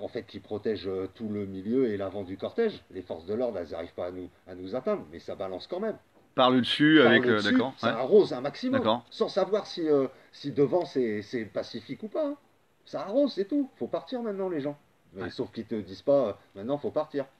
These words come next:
Speaker 1: Parce qu'il va te dire là-haut, euh, « Sommation. » Ouais, mais quand t'es à cinq cents mètres en bas, la sommation, tu
Speaker 2: Ah,
Speaker 1: l'entends pas,
Speaker 2: tu
Speaker 1: tu vois.
Speaker 2: l'entends pas, ouais.
Speaker 1: Donc ce qui te fait bouger, c'est le mouvement de foule, de panique qui arrive, tu vois.
Speaker 2: Ouais.
Speaker 1: Donc, euh, engrenage.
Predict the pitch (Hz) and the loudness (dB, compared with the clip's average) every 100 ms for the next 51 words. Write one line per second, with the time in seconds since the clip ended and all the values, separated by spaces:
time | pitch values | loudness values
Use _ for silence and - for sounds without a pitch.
0 | _ _ _ _ _ - 95 110 110 110 | _ _ _ _ _ -16 -10 -6 -4 -4
1 | 110 113 131 113 117 127 113 92 87 _ | -6 -2 -2 0 0 0 0 -2 -8 _
2 | _ - 123 110 135 220 202 - 107 85 | _ -12 -6 -4 -4 -2 -2 -4 -8 -8
3 | 78 78 76 _ _ _ _ - 87 95 | -10 -14 -16 _ _ _ _ -14 -12 -10
4 | 87 85 85 82 - 85 - 98 101 98 | -10 -10 -10 -10 -12 -14 -12 -10 -10 -8
5 | 87 101 76 - 87 90 110 - 87 80 | -8 -8 -8 -14 -14 -12 -10 -8 -8 -10
6 | 107 107 131 113 107 104 104 98 104 - | -12 -12 -6 -6 -4 -6 -8 -10 -14 -14
7 | 95 - - - 101 82 92 127 127 92 | -16 -16 -20 -12 -10 -10 -6 -4 -4 -8
8 | 85 82 85 92 - 277 190 85 - 127 | -12 -12 -12 -12 -10 -10 -8 -10 -10 -8
9 | 147 - 127 135 135 - 113 120 - - | -10 -8 -8 -6 -8 -8 -10 -10 -10 -8
10 | 107 107 _ 80 - 76 78 80 82 78 | -8 -8 _ -20 -18 -16 -14 -12 -10 -6
11 | 123 170 | -2 -2